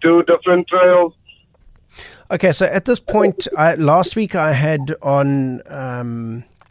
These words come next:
Speaker 2: a chap who does training of guides. Um, he actually trained me as well. And so that, i-, if you start charging people for, for joining a group or, or doing a hike,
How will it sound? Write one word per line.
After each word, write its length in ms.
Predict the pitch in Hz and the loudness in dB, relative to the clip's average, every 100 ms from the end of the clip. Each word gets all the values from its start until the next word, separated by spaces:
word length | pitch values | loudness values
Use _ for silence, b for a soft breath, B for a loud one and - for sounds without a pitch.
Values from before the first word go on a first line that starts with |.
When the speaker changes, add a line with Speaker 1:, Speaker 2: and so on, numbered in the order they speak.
| _ _ _ B B B B _ | _ _ _ B B B B _
Speaker 2:
a 140 | 165 | -14
chap 260 | - 160 147 | -2 -2 0
who 280 | 156 156 147 | 0 0 2
does 440 | 143 139 120 - | 2 2 0 -8
training 420 | - 156 156 156 147 | -6 -2 0 0 -2
of 200 | 135 117 | -6 -2
guides. 540 | 135 110 87 - - _ _ | -2 -2 -8 -16 -20 _ _
Um, 180 | 127 117 | -10 -6
he 180 | 113 127 | -4 -6
actually 220 | - 147 | -8 -10
trained 320 | - 120 110 | -6 -4 -4
me 160 | 117 110 | -4 -6
as 160 | 101 | -6
well. 300 | 113 107 127 _ b b b b b _ | -8 -8 -12 _ b b b b b _
And 800 | 143 143 143 147 147 139 - - _ _ _ | 0 2 4 2 0 -2 -8 -14 _ _ _
so 260 | - - 160 | -10 -2 0
that, 360 | 131 185 202 - - | 2 0 0 -10 -14
i-, 120 | 170 - | -14 -4
if 220 | 196 - | -4 -2
you 300 | 240 233 202 | -2 -2 -4
start 360 | 165 - 175 - | -8 -4 -4 -4
charging 500 | - 180 175 160 175 | -2 0 0 -2 -4
people 380 | 160 147 143 123 | -4 -4 -4 -6
for, 460 | - 147 123 113 151 | -8 -6 -4 -6 -10
for 380 | - - 135 123 | -20 -12 -8 -6
joining 420 | - 139 135 135 | -2 0 2 0
a 60 | |
group 420 | 120 135 123 - - | -2 -2 -2 -4 -12
or, 380 | 135 123 120 110 - - - | -6 -6 -6 -8 -14 -20 -12
or 140 | - | -10
doing 280 | 120 139 131 | -4 -2 -2
a 40 | 113 | -4
hike, 420 | 113 113 - | -6 -8 -10